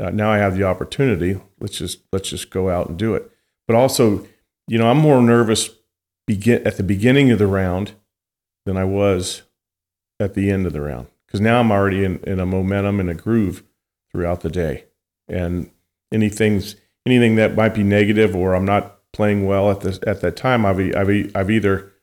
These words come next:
if I'm not playing well, then I'm not gonna be in, not gonna be leading the tournament. If I'm playing well, then I've already gotten the rhythm. I know what I'm gonna do. So it's pretty much just, just w-, a walk in the park in a way.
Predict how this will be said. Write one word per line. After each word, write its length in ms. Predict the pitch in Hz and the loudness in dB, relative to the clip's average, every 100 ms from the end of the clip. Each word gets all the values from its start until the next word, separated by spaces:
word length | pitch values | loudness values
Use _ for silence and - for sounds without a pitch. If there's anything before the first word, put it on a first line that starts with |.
| _ _ - | _ _ -4
if 80 | |
I'm 120 | 101 120 | 0 2
not 160 | 135 | 4
playing 260 | 156 135 120 | 4 4 6
well, 220 | 120 120 | 4 4
then 100 | 110 | 4
I'm 100 | 107 | 4
not 240 | 110 98 | 2 2
gonna 140 | - 117 | -2 0
be 140 | 107 | 0
in, 440 | 92 - - 107 101 | 0 -4 -4 -2 0
not 180 | 120 | 0
gonna 160 | 113 113 | 0 0
be 100 | 101 | 0
leading 300 | 101 120 113 | 0 0 0
the 100 | 87 | -2
tournament. 420 | - 92 92 104 | -4 -4 -2 -4
If 100 | - | -4
I'm 120 | 101 | -6
playing 320 | 101 120 110 113 | -2 0 2 2
well, 180 | 120 | 2
then 140 | 101 95 | 2 0
I've 100 | 98 | 2
already 240 | 104 101 | 2 2
gotten 220 | 107 98 | 2 0
the 80 | 92 | 0
rhythm. 320 | 98 101 101 | 0 0 0
I 80 | 92 | 0
know 100 | 98 | 0
what 140 | 101 95 | -2 -2
I'm 60 | |
gonna 120 | 87 | -4
do. 240 | 107 117 87 | -2 0 -2
So 380 | - 92 80 - _ _ _ _ _ | -4 -6 -6 -12 _ _ _ _ _
it's 100 | 98 | -12
pretty 240 | - 131 120 | -2 2 2
much 240 | 104 - | 2 0
just, 240 | 92 - - _ | -6 -8 -12 _
just 200 | 95 - _ _ _ _ _ - | -10 -10 _ _ _ _ _ -10
w-, 140 | - - | -6 -2
a 100 | 98 | 0
walk 300 | 101 107 - | 2 0 0
in 60 | |
the 80 | 90 | -6
park 360 | - 113 85 - | -2 0 0 -4
in 80 | |
a 60 | 82 | -6
way. 240 | 80 53 | -4 -6